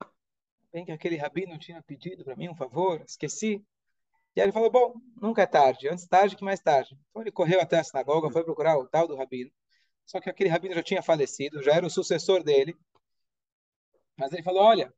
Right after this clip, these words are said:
tem aqui uma carta, um rabino, se não me engano, até o Baal Shem Tov já tinha falecido também, já tinha, mas ele tava vivo." E aí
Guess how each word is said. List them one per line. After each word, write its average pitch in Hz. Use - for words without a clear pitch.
tem 185
aqui 180
uma 156
carta, 180
um 143
rabino, 135
se -
não 170
me 165
engano, 160
até 147
o 180
Baal 151
Shem 180
Tov 151
já 131
tinha 147
falecido 135
também, 151
já 151
tinha, 180
mas 202
ele 214
tava 233
vivo." 196
E 160
aí 240